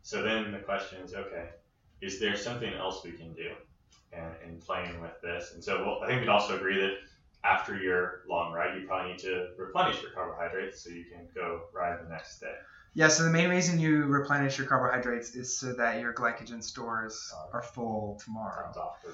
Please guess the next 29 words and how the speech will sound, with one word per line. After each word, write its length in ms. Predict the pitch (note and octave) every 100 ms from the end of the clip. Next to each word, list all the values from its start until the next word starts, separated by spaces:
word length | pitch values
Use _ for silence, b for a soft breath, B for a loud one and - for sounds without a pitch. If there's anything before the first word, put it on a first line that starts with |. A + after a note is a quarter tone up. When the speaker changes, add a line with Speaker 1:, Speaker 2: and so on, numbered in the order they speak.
| -
Speaker 1:
tomorrow. 300 | A#2+ C3+ D3+
Speaker 2:
What 100 | D#3+
if 60 |
you 60 | E3
have 80 | D#3
a 40 |
recovery 380 | C3 C3 C3 A#2
ride 240 | G#2+ G2 G2
tomorrow? 400 | G2+ G2+ G#2 G#2+ _ _ _ _ _ _ _ -
Speaker 1:
That's 220 | G2 G2
where 100 | F#2+
we're 100 | F2
going. 220 | - - - -
Speaker 2:
Oh, 960 | C3+ F#3 A3+ G#3 F3+ D#3+ C#3 B2 A2 -
okay. 300 | C#3 B2 G#2+ - - -
Speaker 1:
So 640 | - G#2 F#2+ F#2+ F#2+ F#2+ - _ _ _ F#2
there 320 | G3 - -
is 300 | - D#3 D#3 C3+
evidence 560 | - F2+ F2+ F#2 -
that 380 | - F2+ F2 - - -
this 120 | F#2+
is 60 | G2+
like, 220 | F#2+ E2+ - _ _ -
you 80 | F#2
know, 40 |
you've 120 | F2 -
heard 240 | A#2 G#2+
the, 220 | G2+ F2
uh, 220 | E2 E2